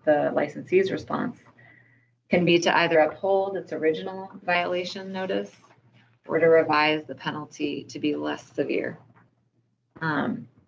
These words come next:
or it can dismiss the notice altogether or the violation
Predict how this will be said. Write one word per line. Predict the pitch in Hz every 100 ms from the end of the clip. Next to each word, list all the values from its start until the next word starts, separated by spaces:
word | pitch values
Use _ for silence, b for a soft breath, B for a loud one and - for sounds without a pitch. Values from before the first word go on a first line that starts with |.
| _
or | 156 151
it | -
can | 160 143 147 _
dismiss | - 156 156 110 - - _ _ _
the | -
notice | - - -
altogether | - - - - - - _ _ _ _ _ _ _ _ _ _ _ _ _ _ _
or | 131 135
the | 131
violation | 131 131 - - - -